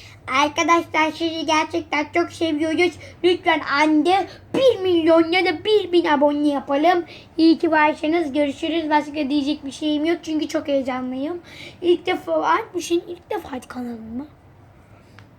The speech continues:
Yok canım. Sen çıkmadın, çık diyemedim. Çıkmadın da o yüzden görmedin Nilo'cuğum. Ya tamam ya, tamam, tamam. Arkadaşlar Antep'in yakında zamanda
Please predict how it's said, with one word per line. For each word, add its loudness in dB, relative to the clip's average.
Yok -8
canım. -20
Sen -2
çıkmadın, -4
çık -14
diyemedim. 0
Çıkmadın 0
da 2
o 4
yüzden 2
görmedin -6
Nilo'cuğum. -14
Ya -2
tamam 4
ya, 0
tamam, 0
tamam. -2
Arkadaşlar -4
Antep'in -4
yakında 0
zamanda -2